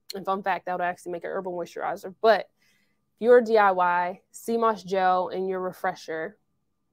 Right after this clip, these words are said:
could be something really dope. And I'm gonna give it a try.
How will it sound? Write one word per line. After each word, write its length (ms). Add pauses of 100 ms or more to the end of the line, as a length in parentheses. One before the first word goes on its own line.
(420)
could 220
be 80
something 300
really 160
dope. 340 (340)
And 120
I'm 300
gonna 180
give 120
it 80
a 40
try. 280